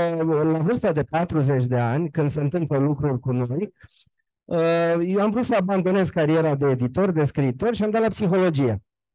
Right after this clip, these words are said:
A fost o, un plan de schimbare radicală a, a vieții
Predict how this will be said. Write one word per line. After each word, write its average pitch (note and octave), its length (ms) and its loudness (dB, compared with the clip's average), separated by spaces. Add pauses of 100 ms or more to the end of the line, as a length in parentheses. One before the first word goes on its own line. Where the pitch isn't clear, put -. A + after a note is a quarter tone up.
(1000)
A C#3 180 -2
fost E3+ 240 -4
o, E3+ 60 2 (440)
un C#3+ 380 -4
plan F3 260 -6
de E3 100 -6
schimbare E3 520 -2
radicală D#3 680 -2
a, A#2 460 0
a B2 60 0
vieții C3+ 560 -2